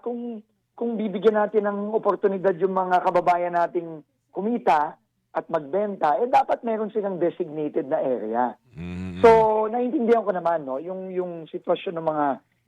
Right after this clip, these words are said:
Speaker 1: kababayan natin doon na gusto lang namang mag-, magkabuhayan.
Speaker 2: Okay.
Speaker 1: Pero hindi dapat, dapat sa tamang lugar. Hindi
Speaker 2: Ah,
Speaker 1: dapat
Speaker 2: ah,
Speaker 1: doon.
Speaker 2: Secretary, ganito rin ho ba ang inyong inaasahan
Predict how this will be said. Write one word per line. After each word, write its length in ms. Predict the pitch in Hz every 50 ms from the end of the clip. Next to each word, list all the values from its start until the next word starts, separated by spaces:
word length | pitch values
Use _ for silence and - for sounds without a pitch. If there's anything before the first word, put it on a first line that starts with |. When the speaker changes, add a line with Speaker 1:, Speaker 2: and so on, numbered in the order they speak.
| _ _
Speaker 1:
kababayan 560 | - 175 170 185 170 180 170 165 165 165 160
natin 280 | 156 151 - - 156 147 151
doon 160 | 160 160 156
na 40 | 139
gusto 240 | 127 131 - - 180
lang 160 | 147 147 147
namang 480 | 147 139 143 143 139 139 139 139 135 - - _
mag-, 240 | - 151 131 117
magkabuhayan. 1040 | 208 127 147 143 120 - 165 147 143 135 131 131 123 120 127 131 127 117 107 101 - _ _ - 123 156
Speaker 2:
Okay. 200 | - - 226 226
Speaker 1:
Pero 120 | 233 220
hindi 320 | 202 202 214 220 214 220 214
dapat, 400 | 190 185 175 170 - 185 175 -
dapat 320 | - 226 254 - 320 -
sa 80 | 226 214
tamang 320 | - 202 196 185 185 180
lugar. 400 | 156 127 123 113 127 131 123 95
Hindi 200 | - _ - 120
Speaker 2:
Ah, 120 | 127 - -
Speaker 1:
dapat 160 | 139 139 123 113
Speaker 2:
ah, 40 |
Speaker 1:
doon. 260 | 110 127 117 104 110 107 - _
Speaker 2:
Secretary, 600 | _ - 175 175 175 196 - 208 196 202 214 170 143
ganito 240 | 131 147 160 151 202
rin 160 | 196 208 190
ho 160 | 190 220 214
ba 240 | 185 214 208 196 190
ang 80 | 185 180
inyong 280 | 180 180 190 196 180
inaasahan 840 | 180 175 185 180 175 175 - 196 196 190 196 208 202 175 139 104 87